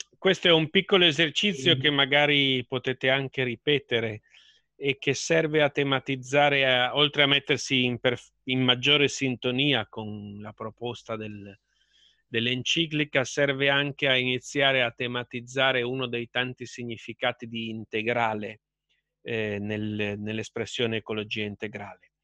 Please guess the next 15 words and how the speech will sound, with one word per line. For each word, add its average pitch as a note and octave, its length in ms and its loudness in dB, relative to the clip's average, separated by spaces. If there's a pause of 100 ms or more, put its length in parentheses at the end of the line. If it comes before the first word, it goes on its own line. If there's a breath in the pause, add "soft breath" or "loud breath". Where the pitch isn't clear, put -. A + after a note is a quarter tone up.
(400 soft breath)
Eh, A2+ 540 0
integrale D3 680 2
vuol D3+ 180 2
anche D3 420 0
dire C#3+ 460 0
che, C3 640 0
ehm, A2+ 760 -6 (340)
integra D#3+ 720 2
le D3 160 0
dimensioni C3 600 -2
della A#2+ 200 0
persona. G#2+ 640 -6 (680)
Così B2+ 260 -6
l'ecologia C3 600 2
integrale C#3 1000 0